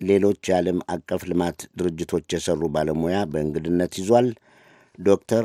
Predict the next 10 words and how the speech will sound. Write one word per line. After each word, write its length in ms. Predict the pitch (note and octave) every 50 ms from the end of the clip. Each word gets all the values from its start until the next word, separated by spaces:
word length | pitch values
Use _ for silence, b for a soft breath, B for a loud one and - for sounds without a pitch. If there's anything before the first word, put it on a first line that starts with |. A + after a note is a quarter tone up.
| - -
አክሎግ 460 | F2+ F2+ - - F2+ F2 F2 E2 D2+ - - -
ቢራራ 360 | D#2 E2+ D#2+ D#2+ D#2+ D2+ D#2+ F#2 G#2 G2 - _ _ _ _ -
በቅድሚያ 560 | C#2+ D#2+ E2 D#2+ - - G2+ F2 E2+ F2+ F#2 G2+ G#2+ - -
የፕሬዝደንት 560 | E2+ E2+ - - G2+ E2+ D#2 E2+ E2+ D#2 - - -
ኦባማን 460 | E2+ D#2 D#2 D#2+ D#2 D#2 D2 C#2+ C#2+
የኢትዮጵያ 480 | D#2 E2+ - - F2+ - _ - E2+ D#2+
ጉዞ 220 | D#2+ E2+ F2 D#2 G2+ G#2 G#2 - _ -
ወሳኝ 440 | F#2 G2+ - - - - F2 E2 E2 C#2+
አምሎች 360 | D2+ E2 E2 D2+ E2+ E2+ - - -
በማብራራት 680 | F2+ F2+ E2 D#2 D2 C#2+ D2 D2 C#2+ D2+ D#2+ D#2 -